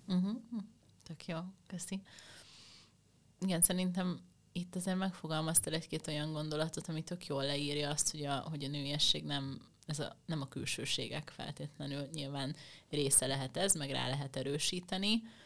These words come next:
de hogy belül vannak azért ezek a dolgok, és hogy ugyanúgy, ugyanúgy együtt tudnak élni a, az egyébként maszkulinabbnak kikiáltott értékek,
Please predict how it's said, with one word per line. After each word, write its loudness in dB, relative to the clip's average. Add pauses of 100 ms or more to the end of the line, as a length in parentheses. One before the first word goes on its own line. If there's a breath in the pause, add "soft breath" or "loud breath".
(840 loud breath)
de 4
hogy 6
belül 6
vannak 2
azért 0
ezek -4
a -4
dolgok, -4
és 4
hogy 0
ugyanúgy, -2 (160)
ugyanúgy 0
együtt 0
tudnak -4
élni 2
a, -2 (260)
az -12
egyébként -4 (880)
maszkulinabbnak -2
kikiáltott -2
értékek, 0